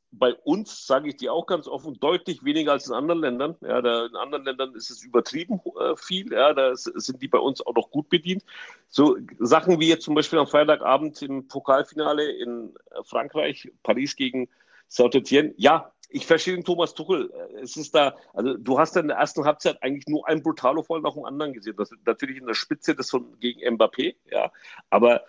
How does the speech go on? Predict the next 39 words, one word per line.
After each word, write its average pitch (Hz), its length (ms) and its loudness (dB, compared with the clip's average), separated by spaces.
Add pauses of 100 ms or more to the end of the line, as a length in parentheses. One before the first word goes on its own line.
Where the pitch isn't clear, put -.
(160)
so, 139 260 2
die 127 180 -6
Spieler 156 520 -2
von 160 160 -4
Saint-Étienne 143 500 -4
waren 131 160 2
wirklich 143 260 -4
auf 131 100 -2
dem 123 100 -12
Platz, - 440 -6
äh, - 60 -14 (260)
mit 110 320 -2
der 143 100 6
Prämisse, 127 520 2
hatte 113 160 -4
ich 123 80 -12
das - 180 -6
Gefühl. 131 400 -4 (680)
Ja, 139 140 6
und - 220 -4
die 139 120 -2
säbeln 147 360 4
wir 156 100 6
jetzt 151 180 -2
heute 147 400 0
mal, 143 240 2
äh, 123 300 -4
richtig 143 380 -4
her 196 280 0
und 151 520 -8
ja, 147 240 2 (120)
dann, 135 260 -4
äh, 123 220 -4
schauen 170 180 0
wir 175 80 4
mal, 131 220 4
ob 123 160 -8
wir, 123 200 -8
wer 127 160 0